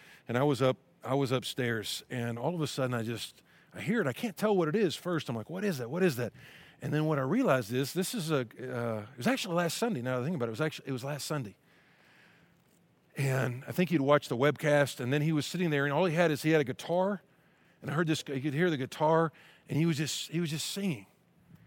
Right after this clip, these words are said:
And I started to recognize it after a while. It wasn't one of the, wasn't, wasn't, you know,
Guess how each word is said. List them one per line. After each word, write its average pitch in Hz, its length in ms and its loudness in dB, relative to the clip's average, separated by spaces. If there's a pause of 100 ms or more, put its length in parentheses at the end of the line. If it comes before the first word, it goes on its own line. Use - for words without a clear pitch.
(420)
And - 80 0
I - 40 0
started 180 280 4
to 156 60 4
recognize 131 760 2
it 123 60 -4
after 131 280 0
a 120 60 0
while. 131 360 6
It 113 60 -8
wasn't 170 240 2
one 170 80 2
of 160 80 0
the, 135 160 2 (340)
wasn't, 147 540 0
wasn't, 143 260 0 (220)
you 131 100 -6
know, 110 160 -8